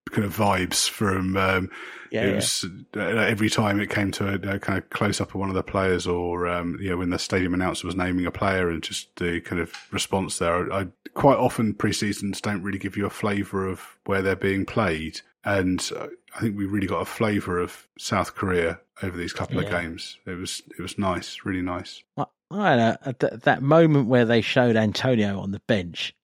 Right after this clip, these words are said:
Speaker 2: and the whole crowd was
Speaker 3: Mm.
Speaker 2: going nuts,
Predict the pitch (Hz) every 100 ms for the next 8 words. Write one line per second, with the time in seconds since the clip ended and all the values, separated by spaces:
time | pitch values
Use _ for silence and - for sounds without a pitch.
0 | - 107 98 98 117 110 87 - - 123
1 | 104 95 - 104 92 98 98 104 110 -
2 | - -